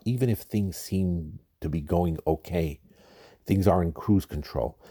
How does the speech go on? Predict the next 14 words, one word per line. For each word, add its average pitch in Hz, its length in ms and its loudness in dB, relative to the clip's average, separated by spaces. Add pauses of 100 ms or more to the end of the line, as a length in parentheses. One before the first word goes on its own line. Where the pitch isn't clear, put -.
(120)
We 85 140 0
need 98 360 -2
to 90 100 -2
fight 98 460 -2
that 82 300 -4
and 80 140 -6
say, 85 240 -2
"That's 85 280 -4
not 90 260 -2
good. 71 300 -2 (240)
That's 80 180 -6
not 90 200 0
good 85 140 4
enough." 80 480 -2